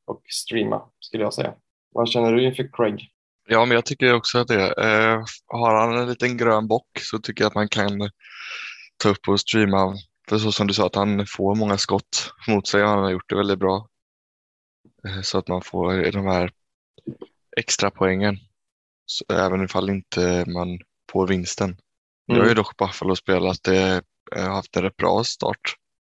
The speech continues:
Speaker 2: Bättre än vad folk trodde. Så att om de kan hålla i det några, någon vecka till så ska man absolut kunna passa på att samla lite poäng.
Speaker 1: Något att tänka på är att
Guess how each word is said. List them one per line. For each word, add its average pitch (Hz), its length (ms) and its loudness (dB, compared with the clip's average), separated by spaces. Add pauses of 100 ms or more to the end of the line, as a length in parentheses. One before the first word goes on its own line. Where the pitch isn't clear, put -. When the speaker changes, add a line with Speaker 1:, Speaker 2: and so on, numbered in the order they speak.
(360)
Speaker 2:
Bättre 104 300 -2
än 101 80 0
vad 101 380 0 (760)
folk 98 200 -4
trodde. 95 300 -4 (460)
Så - 100 0
att 98 80 -2 (340)
om 98 120 0
de 92 160 0
kan 98 160 -2
hålla 98 180 4
i 107 140 4
det 98 440 2 (260)
några, 98 260 -4
någon 95 240 -4
vecka 95 280 -4
till 104 260 -4
så 98 460 0 (280)
ska - 160 -2
man 95 100 0
absolut 98 440 -2
kunna 113 360 0
passa 110 320 -4
på 98 340 0
att - 280 -14
samla 107 240 2
lite - 160 -2
poäng. 92 280 0 (520)
Speaker 1:
Något 113 180 -4
att 110 60 -8
tänka 113 300 -2
på 120 80 0
är 110 100 2
att 104 220 0